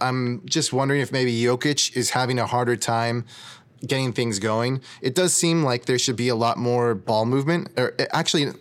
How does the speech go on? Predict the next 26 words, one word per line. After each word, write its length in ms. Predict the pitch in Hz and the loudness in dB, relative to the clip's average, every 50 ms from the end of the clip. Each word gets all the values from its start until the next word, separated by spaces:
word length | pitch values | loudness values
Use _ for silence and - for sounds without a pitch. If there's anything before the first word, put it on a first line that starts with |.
| - _ _ - | -20 _ _ -14
scratch 400 | - - - - 165 151 147 - | -6 -6 -2 0 0 0 0 0
that. 220 | 127 110 - - - | 0 0 0 0 0
There 100 | 135 139 | -2 0
should 140 | - 139 | 0 0
be 60 | 156 175 | 0 2
a 60 | 151 | 2
lot 140 | 151 143 107 | 2 0 2
more 160 | 135 123 - | 0 -2 -2
player 380 | - - - 127 131 131 123 | -2 -2 0 0 2 2 2
movement. 420 | 113 107 101 92 - 69 65 - - - - - - - - - - - - - | 0 0 -2 -2 -4 -8 -10 -10 -14 -18 -20 -20 -20 -20 -20 -20 -20 -20 -12 -6
Um, 280 | - 107 110 110 104 - | -4 -2 0 -2 -2 -2
it 120 | 123 123 | -2 -2
has 200 | 117 127 123 120 - | 0 0 0 0 -2
felt 320 | - - 131 127 123 - - | 0 0 0 0 0 0 0
a 80 | 117 | 0
lot 280 | 113 117 117 113 - - | 2 2 2 0 0 0
more 420 | 120 120 117 117 117 110 104 104 - - - - - - - - - _ - - - | 0 0 0 2 0 0 -2 -4 -8 -16 -20 -20 -20 -20 -20 -20 -20 _ -20 -12 -8
unidirectional 1000 | 120 117 127 135 135 131 120 123 123 117 110 113 - - - 135 131 135 143 143 - - | -4 -2 0 0 0 0 0 0 0 0 0 0 0 -2 -2 0 0 2 0 0 -2 -6
when 240 | - 120 120 113 113 | -4 -4 -2 0 0
the 120 | 113 - - | -2 -2 0
action 340 | 104 113 117 - - 127 | -2 -2 -2 -2 -2 0
is 120 | 127 127 117 | 0 0 0
going, 340 | 131 127 123 131 135 143 127 - - | 0 0 0 0 -2 -2 -4 -8 -6
as 140 | - 117 107 | -6 -2 -2
opposed 400 | 120 98 - 117 110 110 104 - | -2 -2 0 0 0 0 -2 -4
to, 320 | - 117 113 110 107 104 | -4 -2 -2 -2 -2 -4